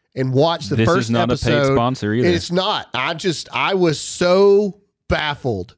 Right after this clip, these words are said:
Speaker 1: by the first episode of Worst Roommate Ever on Netflix. Um, that's all I'm gonna tell you about it. I'm not
Speaker 2: No.
Speaker 1: gonna say anything else. Keep the mys-, the, the mystique up or whatever. Just go.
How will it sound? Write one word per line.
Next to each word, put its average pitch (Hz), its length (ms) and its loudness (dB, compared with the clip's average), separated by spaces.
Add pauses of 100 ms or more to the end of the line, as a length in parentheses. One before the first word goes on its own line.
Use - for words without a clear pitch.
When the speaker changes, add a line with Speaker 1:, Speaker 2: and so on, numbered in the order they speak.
(100)
Speaker 1:
by 147 180 -2
the 131 100 -6
first 160 420 -2
episode 120 680 -4
of 123 200 -6 (120)
Worst 135 400 -2
Roommate 147 500 -2
Ever 101 360 -4 (340)
on 123 140 -6
Netflix. 123 580 -6 (560)
Um, 135 560 -2
that's 170 160 0
all 202 80 2
I'm 196 60 0
gonna 196 120 0
tell 208 180 0
you 165 100 0
about 110 200 -4
it. - 140 -14
I'm 131 60 -10
not 170 80 2
Speaker 2:
No. 180 60 0
Speaker 1:
gonna 175 100 0
say 196 200 0
anything 180 320 -2
else. 196 220 0
Keep 202 160 -8
the 165 80 -6
mys-, 165 280 -6 (200)
the, 135 340 -2
the 135 140 -2
mystique 208 560 -6 (100)
up 202 240 -2
or 170 100 -2
whatever. 185 380 0 (400)
Just - 220 -4
go. 233 320 0